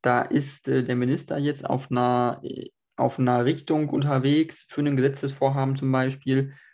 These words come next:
wo natürlich auch es eine parlamentarische Mehrheit für geben muss.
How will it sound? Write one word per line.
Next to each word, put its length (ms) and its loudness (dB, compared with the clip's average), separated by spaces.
wo 400 4
natürlich 480 -2
auch 260 0
es 80 -4
eine 120 -4
parlamentarische 680 0
Mehrheit 400 0
für 80 -2
geben 240 0
muss. 180 0